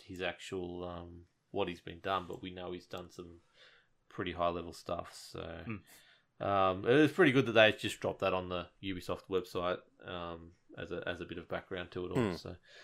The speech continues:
Speaker 2: Yes.
Speaker 1: Call, Call Sign of Zero is pretty good, uh, being probably one of the.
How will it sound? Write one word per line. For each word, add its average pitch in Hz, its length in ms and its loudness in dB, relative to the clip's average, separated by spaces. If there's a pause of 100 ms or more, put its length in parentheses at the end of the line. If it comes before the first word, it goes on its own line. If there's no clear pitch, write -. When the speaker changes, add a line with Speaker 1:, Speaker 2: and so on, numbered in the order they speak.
(260)
Speaker 2:
Yes. 92 260 -4 (340)
Speaker 1:
Call, 117 260 4 (160)
Call 135 220 4
Sign 131 200 4
of 104 80 2
Zero 113 360 6
is 107 80 0
pretty 110 240 -6
good, 110 300 2 (140)
uh, 98 220 0
being 98 300 2
probably 95 480 -2
one 95 160 0
of 92 100 -4
the. 95 220 0